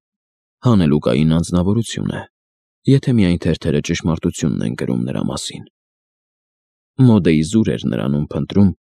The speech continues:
վայրագության թեկուզ մի փոքրիկ նշան, և նույնպես իզուր էր փորձում որևէ կերպ կապ հաստատել նրա հետ։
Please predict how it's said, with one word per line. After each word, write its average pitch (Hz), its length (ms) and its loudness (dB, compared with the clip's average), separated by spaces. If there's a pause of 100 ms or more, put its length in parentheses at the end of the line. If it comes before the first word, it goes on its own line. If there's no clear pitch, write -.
(180)
վայրագության 110 720 2
թեկուզ 98 400 -4
մի 85 140 -2
փոքրիկ - 480 -6
նշան, - 400 -6 (840)
և 98 220 4
նույնպես 85 440 2 (120)
իզուր 80 400 2
էր 98 120 0
փորձում 85 440 -2
որևէ 85 480 2
կերպ 69 400 -6
կապ - 300 -2
հաստատել - 500 -6
նրա 52 240 -4
հետ։ - 320 -14